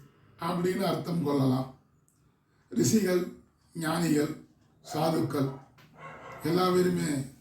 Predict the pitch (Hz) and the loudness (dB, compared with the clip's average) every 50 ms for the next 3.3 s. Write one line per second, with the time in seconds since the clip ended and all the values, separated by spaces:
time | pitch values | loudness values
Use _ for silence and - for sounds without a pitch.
0 | _ _ _ _ _ _ _ _ _ _ _ _ _ - 170 170 180 180 180 180 | _ _ _ _ _ _ _ _ _ _ _ _ _ -6 -4 0 0 0 0 0
1 | - - 151 170 165 160 151 139 139 139 - 151 139 127 123 123 - - - _ | -2 -2 -2 -2 -2 -2 0 -2 -2 -4 -4 -2 -2 -2 -2 -2 -6 -10 -18 _
2 | - 175 180 - - 208 190 180 165 151 151 151 143 127 135 147 147 147 143 135 | -10 -8 -6 -4 0 4 4 4 4 2 0 0 0 0 0 0 0 0 2 2
3 | 135 135 127 123 131 131 | 2 4 4 4 2 2